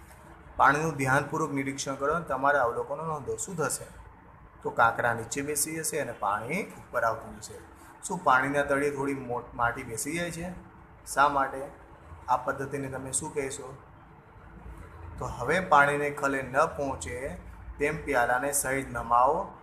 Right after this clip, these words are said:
અને ઉપરના પાણીને બીજા પ્યાલામાં આ રીતે તમે અલગ કરી શકો. અને નિતારણ કહેવાય. શું કહેવાય? નિતારણ. તો તમે શું બીજા પ્યાલામાં રહેલું પાણી હજુ પણ ડોળું અને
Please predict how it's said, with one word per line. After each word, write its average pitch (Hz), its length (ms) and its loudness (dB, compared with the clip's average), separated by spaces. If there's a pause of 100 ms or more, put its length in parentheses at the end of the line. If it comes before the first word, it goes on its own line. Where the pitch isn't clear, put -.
(160)
અને 139 160 -4
ઉપરના 175 540 2
પાણીને 123 420 4
બીજા 120 340 -2
પ્યાલામાં 117 540 -4
આ 139 100 4
રીતે 139 320 -4
તમે 113 260 -10
અલગ 117 440 2 (420)
કરી 110 240 -8
શકો. - 300 -10
અને 117 180 -10
નિતારણ 139 540 6
કહેવાય. 110 260 -6
શું - 200 -12
કહેવાય? 143 260 -2 (320)
નિતારણ. 101 280 -16 (1400)
તો - 80 -12
તમે 147 440 -8 (600)
શું 170 200 -4
બીજા 139 280 6
પ્યાલામાં 143 440 6
રહેલું 143 340 2
પાણી 131 340 4
હજુ 120 260 -6
પણ 160 200 -2
ડોળું 160 560 -2
અને 160 320 -4